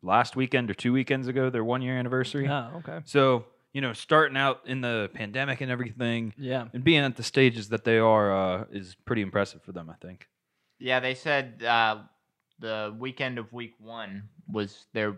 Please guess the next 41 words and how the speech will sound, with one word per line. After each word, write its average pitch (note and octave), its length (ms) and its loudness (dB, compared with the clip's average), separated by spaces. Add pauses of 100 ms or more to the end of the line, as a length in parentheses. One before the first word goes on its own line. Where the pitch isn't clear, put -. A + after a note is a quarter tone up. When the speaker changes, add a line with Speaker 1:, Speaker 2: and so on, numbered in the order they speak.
Speaker 3:
one-year A2 540 0
Speaker 2:
Yeah. G#2+ 60 2
Speaker 3:
anniversary. G#2 520 -4
So G2+ 140 -18
they G#2+ 140 -8
started G#2+ 480 -6 (300)
Speaker 2:
It's - 100 -20
Speaker 3:
September C#3+ 540 0
of A#2+ 160 -4
Speaker 2:
real C#3 320 4
new. A2+ 80 -8
Speaker 3:
twenty A2 100 -2
twenty, G#2+ 300 -2
which G2 260 -16
was, G2+ 200 -16
uh, F#2+ 220 -10 (580)
so A#2+ 120 -6
that's, D3+ 260 2
I A#2+ 160 2
mean, B2+ 380 -6
that C#3 100 2
makes C#3 240 -6
sense, C3+ 300 -4
you B2+ 80 -6
know, A2 240 -4
with A#2+ 160 -2 (1040)
all C#3+ 160 8
the C3 80 4
wonderful C#3 540 4
breweries B2 580 4
that A#2 180 4
we G#2+ 100 2
have A#2 240 4
in G#2+ 80 -2
the G2+ 60 -4
state G2+ 240 -4
of F#2+ 80 -4
Ohio. G2+ 460 2
It's, G2 220 -4
it's, - 460 -10
uh, G2+ 340 0